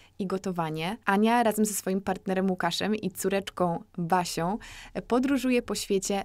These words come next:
na pełen etat i właśnie o tym porozmawiamy w dzisiejszym odcinku. Ania opowie nam, jak to się stało, że rzucili wszystko i zaczęli zwiedzać świat, o tym, jak wygląda życie w ciągłej podróży,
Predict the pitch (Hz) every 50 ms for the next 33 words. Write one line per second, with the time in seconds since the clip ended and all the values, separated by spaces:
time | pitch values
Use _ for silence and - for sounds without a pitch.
0 | - - 185 185 180 - 190 180 180 180 185 - - 165 160 - 170 190 208 -
1 | - - - - 180 165 175 185 196 202 - - 220 220 220 - - _ _ _
2 | _ - - 262 262 - 262 240 233 220 - 196 190 190 185 190 185 175 180 175
3 | 180 185 185 196 196 185 175 185 - - 190 185 - 185 185 - - 180 - -
4 | - 165 160 160 - 180 196 214 - - - - - - - - - - 196 202
5 | 220 226 - 202 208 - 208 208 202 208 196 202 202 208 240 247 - 294 - -
6 | 233 - - - 175 165 165 175 202 226 226 190 175 180 175 175 175 175 180 -
7 | _ - - 175 170 175 170 - 208 202 247 247 - - 185 165 - - - 175
8 | 185 208 254 277 - _ - - - 185 175 170 170 175 175 185 190 190 185 180
9 | - 170 175 196 220 226 185 175 190 180 175 185 175 170 - - - - - -
10 | - - - - - - 180 165 160 175 - - - 185 - 190 185 185 190 202
11 | 208 214 214 214 196 196 190 185 180 175 180 175 - - - - 170 160 170 190
12 | 190 190 - 180 170 170 - - _ - - - - - 180 196 196 220 214 208
13 | 214 185 175 175 160 156 151 156 170 190 233